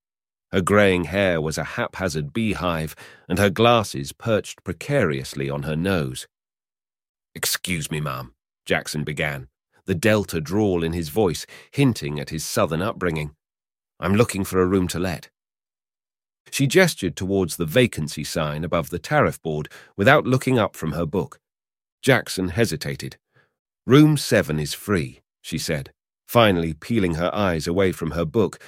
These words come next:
to size him up over the rim of her glasses. "But let's get one thing straight, son.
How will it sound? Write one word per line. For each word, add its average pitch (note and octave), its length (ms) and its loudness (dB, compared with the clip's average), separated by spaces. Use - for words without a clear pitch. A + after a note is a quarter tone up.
to - 80 -6
size B2+ 400 0
him G#2 140 0
up F#2+ 220 -2
over E2 200 -2
the E2 140 0
rim E2+ 240 2
of C#2 120 -8
her D#2+ 140 -4
glasses. F#2 580 0
"But G2+ 100 4
let's C3+ 240 4
get - 240 0
one G2+ 240 2
thing F2+ 260 -2
straight, - 420 -2
son. C2 340 -10